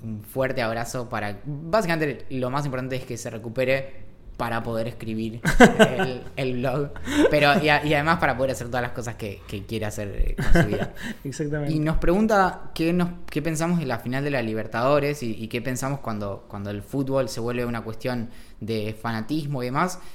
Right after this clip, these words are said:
Speaker 1: Y sinceramente tuve que googlear qué era el fútbol, así que no sé si,
Speaker 2: <laughs>
Speaker 1: si soy la mejor persona para responderlo.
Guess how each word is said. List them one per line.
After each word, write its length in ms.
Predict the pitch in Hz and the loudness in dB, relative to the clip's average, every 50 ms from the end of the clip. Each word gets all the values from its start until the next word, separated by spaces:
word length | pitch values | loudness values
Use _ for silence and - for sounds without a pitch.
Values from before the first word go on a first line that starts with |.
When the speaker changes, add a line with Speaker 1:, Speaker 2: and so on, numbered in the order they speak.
| - - - | -14 -14 -8
Speaker 1:
Y 280 | - 143 147 147 - - - | -6 -4 -4 -4 -4 -6 -8
sinceramente 500 | - 156 156 143 180 202 202 208 208 196 | -6 -4 -2 0 2 2 2 2 2 0
tuve 220 | 165 143 175 180 | 0 2 2 2
que 120 | 170 160 139 | 2 2 0
googlear 460 | 131 131 131 131 151 160 160 156 156 | 0 -2 0 2 2 2 2 0 0
qué 80 | - | -2
era 120 | 156 147 147 | -2 0 0
el 100 | 135 131 | -2 -2
fútbol, 420 | - - 165 147 131 123 117 110 | -2 -2 -2 -2 -2 -4 -4 -6
así 160 | 113 - - | -6 -6 -6
que 80 | 139 151 | -4 -4
no 120 | 147 147 | -4 -4
sé 240 | 139 - 160 143 131 | -4 -4 -4 -4 -6
si, 180 | - - - 226 - - 277 - - - | 0 2 2 4 4 4 2 2 2 -2
Speaker 2:
<laughs> 260 | 302 - - - - | -6 -6 -8 -12 -12
Speaker 1:
si 160 | - - 143 | -10 -8 -6
soy 180 | 135 - 147 139 | -2 0 2 2
la 80 | 131 | 2
mejor 300 | 131 131 127 - 143 135 | 2 0 -2 -2 -2 -2
persona 320 | 131 131 123 - 131 131 123 | -2 -4 -4 -4 -4 -4 -4
para 180 | 120 120 117 | -4 -4 -4
responderlo. 640 | 117 117 120 117 - 131 120 117 113 123 117 117 113 | -6 -6 -8 -8 -8 -6 -6 -4 -6 -6 -6 -8 -8